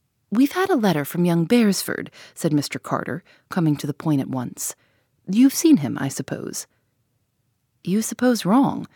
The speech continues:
said the lawyer. "Oh." Mister Carter was a little nonplussed. Sir James smiled and stroked his chin. "He rang me up," he volunteered.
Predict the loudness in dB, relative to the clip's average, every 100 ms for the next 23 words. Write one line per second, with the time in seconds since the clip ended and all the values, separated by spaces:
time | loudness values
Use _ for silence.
0 | _ -4 -2 -2 -4 -4 -6 -8 _ _
1 | _ _ _ _ _ _ _ _ _ _
2 | _ _ 0 2 2 -2 _ _ _ _
3 | _ _ -2 -2 0 -6 -2 -2 -2 -4
4 | -6 -4 0 2 4 4 2 0 0 0
5 | -2 -10 -10 -14 _ _ _ _ _ _
6 | _ _ -10 -2 -2 0 0 0 2 2
7 | 2 0 -8 -6 -4 -4 -2 -4 -4 -14
8 | -4 0 0 0 -14 _ _ _ _ _
9 | _ _ _ _ 2 4 4 4 4 4
10 | 2 -2 _ -10 -4 -4 -6 -10 -12 -12
11 | -14